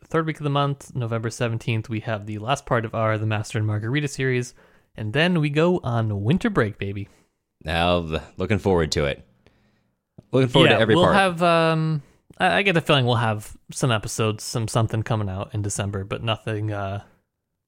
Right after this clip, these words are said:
Speaker 1: no sort of main series stuff.
Speaker 2: Well, as you might understand, we have, uh, some things to prep for. <coughs> One or two, uh, projects coming after
Speaker 1: Yeah.
Speaker 2: that,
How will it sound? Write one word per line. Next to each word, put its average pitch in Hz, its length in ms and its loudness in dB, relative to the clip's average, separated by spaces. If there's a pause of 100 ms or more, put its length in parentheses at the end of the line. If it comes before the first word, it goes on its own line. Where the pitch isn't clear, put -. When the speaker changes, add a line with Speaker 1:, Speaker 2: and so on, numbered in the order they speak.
(380)
Speaker 1:
no 127 220 4
sort 120 220 2
of 110 60 4
main 110 280 4
series 101 380 -2
stuff. - 440 -14
Speaker 2:
Well, 95 240 2
as 95 260 0
you 95 80 2
might 87 160 2
understand, 78 380 0
we 78 100 -2
have, 76 240 -2
uh, 73 140 0
some 78 200 -4
things 80 300 -2
to - 80 -8
prep - 300 -6
for. 67 300 -6 (260)
<coughs> - 220 -4
One 95 320 2
or 85 80 0
two, 80 380 0 (420)
uh, 78 280 -2
projects 73 540 -4
coming 131 280 2
after 110 220 2
Speaker 1:
Yeah. - 60 -2
Speaker 2:
that, 73 320 -4